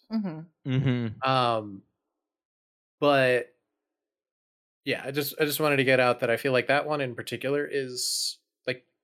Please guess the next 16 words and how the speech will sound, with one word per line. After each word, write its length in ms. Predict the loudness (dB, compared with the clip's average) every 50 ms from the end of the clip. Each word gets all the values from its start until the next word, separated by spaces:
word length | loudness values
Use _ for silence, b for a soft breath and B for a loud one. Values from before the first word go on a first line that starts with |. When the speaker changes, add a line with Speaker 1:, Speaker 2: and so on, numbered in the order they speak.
| _ _ _ -20 _ _
Speaker 3:
when 120 | -6 -4
you're 80 | -2 0
talking 260 | 2 0 0 0 0
about 180 | -2 -2 -2
people 260 | -2 -4 -2 -2 -2 0
wanting 260 | -2 -2 -2 -4 -6
things 240 | -10 -12 -12 -12 -12
to 60 | -12
be, 120 | -12 -12 -10
"Oh, 200 | -10 -10 -10 -8
spur 300 | -10 -10 -8 -6 -6 -6
of 60 | -4
the 60 | -4
moment, 260 | -6 -6 -6 -8 -12 -8
so 140 | -8 -8 -6
cool." 280 | -4 -2 -2 -2 -4